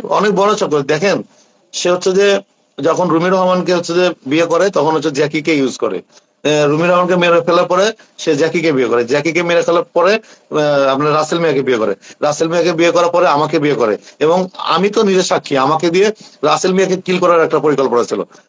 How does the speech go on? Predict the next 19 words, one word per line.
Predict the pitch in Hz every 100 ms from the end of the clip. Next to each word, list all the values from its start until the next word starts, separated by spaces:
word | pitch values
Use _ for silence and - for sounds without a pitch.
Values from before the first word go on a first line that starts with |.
| -
যে |
রাসেল | 156 151 170
মিয়াকে | 175 185
কিল | 185 180
করবো | 185
আমি, | 190 202
আমি | 175 160
জেলে | 156 180
যাব, | 202 208 123 - -
সে | - 175 175
সুন্দরভাবে | - 175 185 175 156 160 147 - - - - 143
বেঁচে | 165 156
যাবে। | 120 104
কিন্তু | 151 170
আমি | 175
এখন | 175 156
গণমাধ্যম | 160 170 160 180 175
কর্মী | 170
হিসেবে | 170 170 175 180